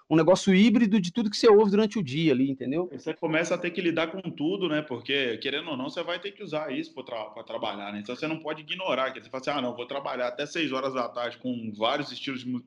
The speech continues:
Speaker 2: estilos musicais, depois eu vou ouvir só o que eu gosto." Não, não é bem por aí,
Speaker 1: Não
Speaker 2: né?
Speaker 1: tem jeito. E outra coisa, aconteceu um negócio curioso essa semana. Você tá sabendo aí que eu tô trabalhando pra fora agora.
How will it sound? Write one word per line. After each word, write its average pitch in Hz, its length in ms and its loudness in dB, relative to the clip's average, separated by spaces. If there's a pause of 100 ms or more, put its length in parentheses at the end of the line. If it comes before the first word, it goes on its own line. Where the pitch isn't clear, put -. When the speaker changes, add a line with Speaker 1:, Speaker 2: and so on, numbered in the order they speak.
(240)
Speaker 2:
estilos 123 300 -10
musicais, 131 480 -2
depois 156 320 -6
eu 175 80 -4
vou 175 100 -2
ouvir 156 220 -2
só - 160 -6
o 190 80 -6
que 190 60 -2
eu 151 100 0
gosto." 110 360 -4
Não, 165 340 -4
não 175 80 0
é 208 100 2
bem 139 240 0
por 123 140 -4
aí, 110 60 4
Speaker 1:
Não 202 140 8
Speaker 2:
né? - 60 2
Speaker 1:
tem 214 180 6
jeito. 190 340 8
E 190 120 6
outra 240 260 8
coisa, 196 320 8
aconteceu 202 400 2
um 208 40 6
negócio 208 220 6
curioso 202 360 6
essa 208 160 2
semana. 135 580 4
Você - 180 2
tá 151 160 2
sabendo 160 380 6
aí 147 140 6
que 151 80 4
eu 143 40 4
tô 170 140 4
trabalhando 156 500 6
pra 151 180 2
fora 127 320 6
agora. 104 260 2